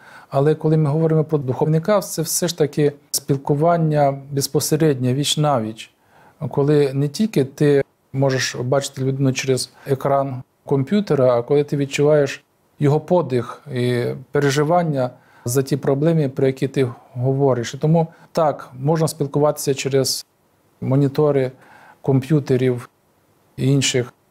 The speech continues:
смартфонів. Але якщо є така можливість, а якщо є поруч людина з духовним досвідом, і вона близька по серцю, по, ти розділяєш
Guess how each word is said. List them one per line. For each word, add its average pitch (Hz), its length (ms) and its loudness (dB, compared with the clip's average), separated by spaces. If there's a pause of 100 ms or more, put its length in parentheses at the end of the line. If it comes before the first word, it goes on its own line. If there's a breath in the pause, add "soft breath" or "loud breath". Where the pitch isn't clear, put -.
(320)
смартфонів. 127 720 -2 (440 loud breath)
Але 139 360 2
якщо 139 260 0
є 147 100 2
така 139 220 -2
можливість, 139 680 -2 (180)
а 123 80 -2
якщо 131 280 0
є 135 180 4
поруч 131 560 0 (260)
людина 127 600 0 (420)
з 117 80 -8
духовним 131 440 0
досвідом, 127 640 0 (540 soft breath)
і 131 200 0
вона 135 320 2
близька 131 560 0 (380 soft breath)
по 143 120 0
серцю, 139 800 0 (280)
по, 127 560 2
ти 139 100 -2
розділяєш 135 600 0